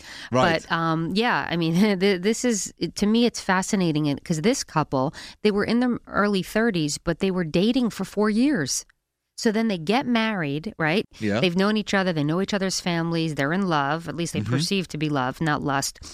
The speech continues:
Speaker 2: They get
Speaker 1: Mm-hmm.
Speaker 2: married, and they, they're in the house, and they're saying to the, each other, "Oh, my God, I don't wanna be married to you.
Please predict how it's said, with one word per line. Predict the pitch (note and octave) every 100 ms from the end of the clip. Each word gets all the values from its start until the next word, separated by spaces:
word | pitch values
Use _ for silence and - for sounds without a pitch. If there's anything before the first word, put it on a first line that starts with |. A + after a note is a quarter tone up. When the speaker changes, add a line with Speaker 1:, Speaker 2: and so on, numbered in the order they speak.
| - _
Speaker 2:
They | D#3+
get | D3 A3
Speaker 1:
Mm-hmm. | F3+
Speaker 2:
married, | D3+ C3+ D#3+ - - _
and | F#3
they, | F3+ - -
they're | F3 E3 - -
in | A3+
the | C4
house, | F#3+ D3+ F#3+ - F#3
and | F3
they're |
saying | F3 G#3+ G#3
to | G3
the, | F#3 E3+ -
each | F#3+ F#3+
other, | F#3+ F3 - _
"Oh, | G3
my | F#3+
God, | F3 G#3 B3+ -
I | G3
don't | C4
wanna | F#3
be | E3+
married | G3+ C#4 D#4 -
to |
you. | G#3 B2+